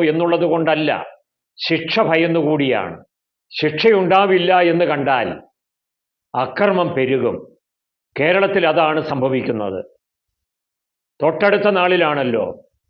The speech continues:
ഒരു എം എൽ എയുടെ മകന് കഞ്ചാവ് കേസിൽ കുടുങ്ങിയപ്പോൾ ഒരു മന്ത്രി തന്നെയാണ് രക്ഷകനായിട്ട് വന്നത്. അത് വലിയ കാര്യമാണോ? കുട്ടികളല്ലേ, പുകവലിക്കും,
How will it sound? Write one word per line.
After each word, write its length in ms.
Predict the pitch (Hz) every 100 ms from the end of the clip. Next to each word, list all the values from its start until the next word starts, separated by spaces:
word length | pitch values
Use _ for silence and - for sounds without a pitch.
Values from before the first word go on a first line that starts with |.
| -
ഒരു 140 | 147
എം 120 | 165 185
എൽ 100 | 202 190
എയുടെ 300 | 185 180 170
മകന് 380 | 160 156 156 185 214 - _ _ _ _ -
കഞ്ചാവ് 500 | 147 175 160 196 190
കേസിൽ 440 | 170 165 165 160 151 175 - - - _ _
കുടുങ്ങിയപ്പോൾ 720 | 160 165 175 165 160 147 131 101 - - _ _ _ _ _ _ _
ഒരു 140 | 147
മന്ത്രി 380 | 170 170 196 220
തന്നെയാണ് 540 | 202 190 180 165 156 160
രക്ഷകനായിട്ട് 840 | 156 151 185 175 151 143 143 165 135
വന്നത്. 340 | 120 113 98 92 - _ _ _ _ _ _ _ -
അത് 160 | 151
വലിയ 260 | 196 175 185
കാര്യമാണോ? 640 | - 151 165 160 127 110 95 98 _ _ _ _
കുട്ടികളല്ലേ, 720 | 147 143 214 196 151 127 107 90 - _ _ _ -
പുകവലിക്കും, 680 | 151 196 185 160 147 143